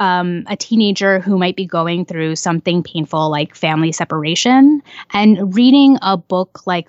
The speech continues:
Call Me Maria can, can be a sense of comfort and hope, because here this character, Maria, she, she makes it through those painful times,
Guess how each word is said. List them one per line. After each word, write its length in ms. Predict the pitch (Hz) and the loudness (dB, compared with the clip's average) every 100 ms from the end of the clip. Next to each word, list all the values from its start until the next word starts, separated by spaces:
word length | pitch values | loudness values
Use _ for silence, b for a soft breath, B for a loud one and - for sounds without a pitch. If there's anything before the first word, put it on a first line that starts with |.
| _ | _
Call 280 | - 196 185 | -8 -2 0
Me 340 | 185 180 180 | 0 0 -2
Maria 600 | 175 175 170 170 160 156 B B - | -2 -2 0 0 0 -2 B B -14
can, 360 | - 220 220 220 _ - | 0 4 6 4 _ -6
can 240 | - 240 | 4 4
be 240 | 226 233 226 | 6 2 2
a 60 | |
sense 440 | 220 208 202 208 - | 0 0 0 0 -2
of 540 | 190 185 180 180 180 - _ - | 0 2 2 0 -4 -12 _ -20
comfort 640 | - - 294 - 320 277 - | -8 0 2 2 -2 -2 -2
and 180 | 220 214 | 0 0
hope, 420 | - - 226 233 _ | 0 -2 -2 -2 _
because 560 | 202 - - 208 196 - | -10 -8 -4 -2 -2 -6
here 600 | - 262 262 262 247 - | -4 0 4 4 2 -2
this 180 | 214 - | -6 -6
character, 640 | - 220 208 - 185 180 180 | -2 0 0 0 0 0 -2
Maria, 360 | 180 190 185 | -2 0 -2
she, 500 | - - 208 214 226 B B B B | -2 -4 -2 -2 -4 B B B B
she 200 | - - | -2 4
makes 380 | 262 247 269 - | 6 4 2 -2
it 220 | 294 269 | -2 -2
through 260 | - 240 254 | -4 -2 2
those 240 | 254 254 | 2 0
painful 460 | - - 233 226 233 | -2 -2 0 0 -6
times, 640 | - 233 233 254 277 - | -2 0 2 4 4 0